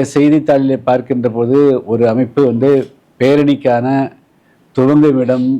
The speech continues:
செல்லுகின்ற பாதை உட்பட தெரிவித்திருக்கிறார்கள். அவர்களுக்கு கொடுக்கக்கூடாது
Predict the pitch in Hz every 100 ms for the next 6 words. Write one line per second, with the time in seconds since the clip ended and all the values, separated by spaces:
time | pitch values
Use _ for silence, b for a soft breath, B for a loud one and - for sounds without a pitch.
0 | 92 123 131 131 123 120 - 117 117 123
1 | 110 - 117 117 113 - 107 104 95 95
2 | 92 85 82 _ _ _ _ _ _ _
3 | _ _ _ _ _ _ _ _ _ _
4 | _ - _ - - - - _ _ _
5 | _ 156 - _ _ _ _ _ _ 117
6 | 143 139 131 120 139 156 170 165 151 147